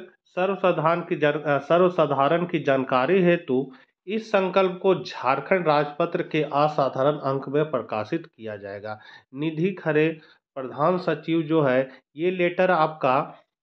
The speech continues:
चौबीस नौ दो हज़ार अठारह का ही है, बस अभी उजागर हुआ है। ये लेटर अभी मेरे पास आया है, सोचा वीडियो बना दूं।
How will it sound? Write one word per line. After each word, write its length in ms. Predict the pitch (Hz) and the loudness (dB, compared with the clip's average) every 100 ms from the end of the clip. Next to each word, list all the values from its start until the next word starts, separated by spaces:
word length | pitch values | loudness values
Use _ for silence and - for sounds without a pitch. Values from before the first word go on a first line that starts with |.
| _ _ _ _ _ _ _ _ _ _ _ _ _ _ _ _ | _ _ _ _ _ _ _ _ _ _ _ _ _ _ _ _
चौबीस 420 | 175 175 214 214 | 0 2 2 2
नौ 140 | 190 185 | 2 4
दो 200 | 165 165 | 4 4
हज़ार 200 | 160 156 | 4 2
अठारह 480 | 135 - 135 156 | 0 -4 0 2
का 160 | 170 190 | 4 4
ही 180 | 180 175 | 6 6
है, 240 | 165 160 | 4 4
बस 200 | 147 147 | 2 2
अभी 200 | 135 135 | 2 4
उजागर 460 | 156 127 127 131 160 | 4 4 2 4 4
हुआ 340 | 131 143 170 | 4 4 4
है। 340 | 165 160 170 135 | 4 4 4 4
ये 80 | 135 | 4
लेटर 340 | 131 127 135 | 2 4 4
अभी 180 | 131 135 | 4 2
मेरे 200 | 131 131 | 2 2
पास 280 | 131 123 - | 2 0 2
आया 280 | 131 165 170 | 4 4 4
है, 300 | 160 170 175 - _ | 4 2 -2 -18 _
सोचा 320 | _ 151 147 151 | _ -6 0 2
वीडियो 380 | 135 131 139 | 2 4 4
बना 360 | 117 113 123 147 | 4 4 4 2
दूं। 260 | 156 165 | 4 2